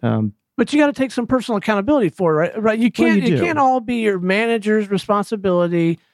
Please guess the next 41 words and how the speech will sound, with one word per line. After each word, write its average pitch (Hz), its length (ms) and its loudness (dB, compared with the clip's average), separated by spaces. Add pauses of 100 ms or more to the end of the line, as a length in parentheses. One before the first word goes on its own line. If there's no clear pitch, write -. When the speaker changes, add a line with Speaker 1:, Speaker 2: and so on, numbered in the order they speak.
(160)
Speaker 2:
to 208 100 2
say, 180 300 2
"Okay, 220 360 2
Stone, 190 420 0
it's 196 100 -4
time 202 280 0
for 196 120 -6
you 196 160 0
to 196 100 0
take 202 360 0
course 214 360 -2
three 202 280 0
oh 196 140 2
four, 196 360 0
and 185 80 0
if 156 100 -4
you're 170 120 -4
serious 208 460 0
about, 190 440 0 (140)
you 185 120 2
know, 175 120 2
moving 196 400 2
up 185 240 0
or 170 100 0
even 180 240 2
laterally 175 380 2
over 165 180 0
here, 202 180 2
you 196 140 0
gotta 175 160 0
do 170 120 0
that." 196 160 -4 (420)
I - 60 0
mean, 208 280 4
the, 202 220 2 (400)
I 226 120 0
gotta 320 120 2
take 277 200 -4
some 247 100 -4
responsibility 214 1040 0
and, 180 260 -2